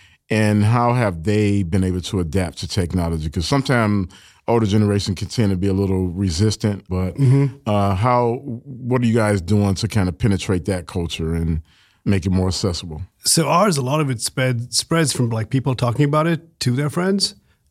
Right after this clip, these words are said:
Speaker 2: And it feels like the adoption is actually much more in the people who are more like eighteen to thirty-five or forty. They're probably the ones who are more comfortable using their phone.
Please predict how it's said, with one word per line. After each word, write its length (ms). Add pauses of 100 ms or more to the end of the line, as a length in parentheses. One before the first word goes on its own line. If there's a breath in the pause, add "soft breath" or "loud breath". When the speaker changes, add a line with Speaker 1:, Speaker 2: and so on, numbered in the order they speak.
Speaker 2:
And 280
it 80
feels 240
like 260
the 120
adoption 380
is 180
actually 440
much 320
more 220
in 340
the 100
people 300
who 40
are 140
more 200
like 420
eighteen 540
to 120
thirty-five 460
or 40
forty. 360
They're 120
probably 320
the 640
ones 200
who 80
are 20
more 200
comfortable 440
using 240
their 100
phone. 360